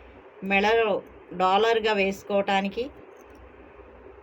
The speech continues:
ఇటు ప్రక్క శ్రీచక్రం ఉంటుంది. ఈ శ్రీచక్రాన్ని శరీరానికి తగులుతుంది. శ్రీచక్రం అమ్మవారు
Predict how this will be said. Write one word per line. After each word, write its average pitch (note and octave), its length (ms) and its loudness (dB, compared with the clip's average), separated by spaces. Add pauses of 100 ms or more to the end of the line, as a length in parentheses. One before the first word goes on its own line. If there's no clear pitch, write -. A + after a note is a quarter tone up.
(180)
ఇటు G3 140 -6
ప్రక్క G3+ 400 -4
శ్రీచక్రం G3+ 680 -6 (1400)
ఉంటుంది. G3 480 -4 (760)
ఈ G3 100 -6
శ్రీచక్రాన్ని G3+ 920 -2 (1040)
శరీరానికి A3+ 560 2
తగులుతుంది. F#3 640 -6 (1120)
శ్రీచక్రం G3+ 580 -8 (640)
అమ్మవారు G#3 560 -2